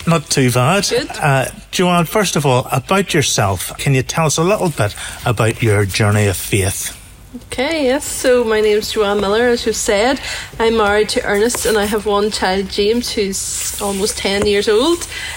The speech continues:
Speaker 2: So I belong to Glendermot Parish Church in Londonderry. I'm a Church Army Evangelist, just got commissioned there in the summer, there in July, and also then part-time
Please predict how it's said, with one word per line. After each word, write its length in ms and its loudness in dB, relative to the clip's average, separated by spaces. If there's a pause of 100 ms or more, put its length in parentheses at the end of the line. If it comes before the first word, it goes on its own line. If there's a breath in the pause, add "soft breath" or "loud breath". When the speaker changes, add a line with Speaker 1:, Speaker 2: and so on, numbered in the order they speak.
(120 loud breath)
Speaker 2:
So 360 4
I 220 0
belong 360 2
to 120 -4
Glendermot 560 0
Parish 400 -2
Church 500 -4 (360 loud breath)
in 180 0
Londonderry. 800 0
I'm 420 2 (140)
a 160 -6
Church 300 -4
Army 220 2
Evangelist, 640 -2
just 180 -4
got 200 -2
commissioned 520 -2
there 260 2
in 200 -2
the 80 0
summer, 460 0 (360 loud breath)
there 200 2
in 120 2
July, 640 2
and 520 0
also 360 0
then 320 0
part-time 640 -2